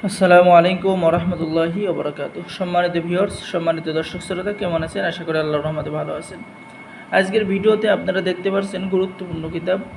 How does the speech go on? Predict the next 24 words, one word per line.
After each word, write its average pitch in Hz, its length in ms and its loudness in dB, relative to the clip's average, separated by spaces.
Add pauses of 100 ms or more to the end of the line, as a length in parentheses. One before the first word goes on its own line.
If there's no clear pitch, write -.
(440)
তো - 140 -8
সকলে 196 320 2
ভিডিওটা 190 400 0
শুরু 185 200 -4
থেকে 190 300 -4
শেষ 180 240 -4
পর্যন্ত 180 440 -2
দেখবেন। 180 320 -2 (680)
তো - 100 -10
কিতাব 226 340 4 (100)
এক 196 180 6
হাজার 202 240 0
বছর 202 300 0
প্রাচীন 190 460 0
রহস্যময় 175 600 -2
জিনের 175 280 -2
দেশের 190 280 -2
কোহেকাফ 175 480 -2
কিতাব, 175 320 -2
প্রথম 175 280 -2
খণ্ড, 196 300 -4
দ্বিতীয় 165 300 -2
খণ্ড 170 280 -8
একত্রে। 147 420 -4